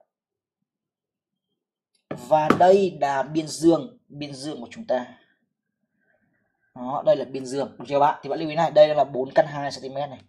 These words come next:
Bốn căn hai xăng ti mét. Được chưa các bạn? Nào, thì bạn lưu ý này, ở đây bạn nhớ là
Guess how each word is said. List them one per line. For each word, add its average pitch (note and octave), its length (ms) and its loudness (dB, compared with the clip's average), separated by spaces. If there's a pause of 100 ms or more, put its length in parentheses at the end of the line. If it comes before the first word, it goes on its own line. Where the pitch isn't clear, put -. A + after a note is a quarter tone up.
(500)
Bốn B2+ 260 -12
căn C3 120 -16
hai C3 160 -16
xăng A#2+ 140 -16
ti A#2+ 80 -18
mét. A#2 180 -12 (580)
Được B2 100 -20
chưa C#3+ 100 0
các C#3+ 60 6
bạn? D3+ 320 4 (200)
Nào, C#3+ 280 6
thì D#3 60 -8
bạn E3+ 120 2
lưu F#3 120 8
ý E3 120 8
này, F3+ 200 2 (320)
ở D#3 120 6
đây F#3+ 160 12
bạn E3 180 8
nhớ D#3 160 0
là F3 280 2